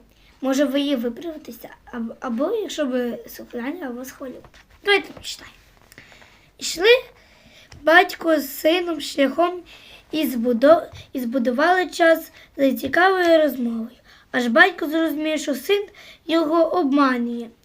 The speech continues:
Батько нічого не хотів від-, відкрито говорити улюбленому синові, тому й сказав: "Синку, зараз пер-, перед нами буде чарівний міст.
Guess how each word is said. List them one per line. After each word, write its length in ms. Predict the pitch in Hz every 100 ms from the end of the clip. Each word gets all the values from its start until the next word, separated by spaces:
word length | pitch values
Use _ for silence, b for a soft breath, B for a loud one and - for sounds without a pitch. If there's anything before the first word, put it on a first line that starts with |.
| b b b -
Батько 380 | 311 - - 349
нічого 420 | 320 359 349 330
не 120 | 330
хотів 480 | 339 330 330 277 247
від-, 300 | 254 220 - B B B
відкрито 720 | _ - - 262 269 - 254
говорити 600 | 240 247 247 247 240 233 - B B B -
улюбленому 840 | 262 254 226 247 240 240 240 240
синові, 640 | 240 302 269 233 233 233 B B B
тому 300 | - 302 285
й 60 | 233
сказав: 600 | - 339 311 262 233 226 - _ b b b b
"Синку, 720 | - - 466 415 294 - 233 - b b b _
зараз 500 | 233 269 311 403 - -
пер-, 300 | 277 254 240 B B B B
перед 360 | - 277 262 226
нами 480 | 240 254 359 349 277 B B B
буде 300 | 269 320 320
чарівний 600 | - 339 320 381 392 415
міст. 520 | 415 370 320 320 -